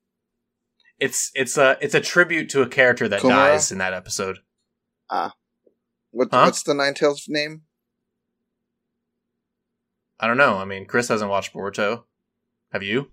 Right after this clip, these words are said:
Speaker 2: No, but I know that a very, very important character <laughs> dies in there.
Speaker 3: Yeah, I know.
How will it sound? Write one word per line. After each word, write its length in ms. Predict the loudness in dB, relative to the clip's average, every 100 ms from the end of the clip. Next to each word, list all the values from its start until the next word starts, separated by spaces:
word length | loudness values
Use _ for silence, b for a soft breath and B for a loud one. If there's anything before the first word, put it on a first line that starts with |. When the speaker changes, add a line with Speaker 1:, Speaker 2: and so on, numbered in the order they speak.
| _
Speaker 2:
No, 360 | 0 2 2 2
but 120 | 0
I 80 | 0
know 200 | 0 0
that 140 | 2 0
a 100 | -2
very, 360 | 2 4 4 -2
very 380 | 0 2 2 0
important 460 | -4 0 0 0
character 340 | 2 2 2 -4
<laughs> 0 |
dies 380 | -6 -8 -8 -10
in 120 | -10
there. 340 | -10 -10 -14 -16 _ _ _ _ _ _ _ _
Speaker 3:
Yeah, 160 | 2 4
I 80 | 6
know. 320 | 4 2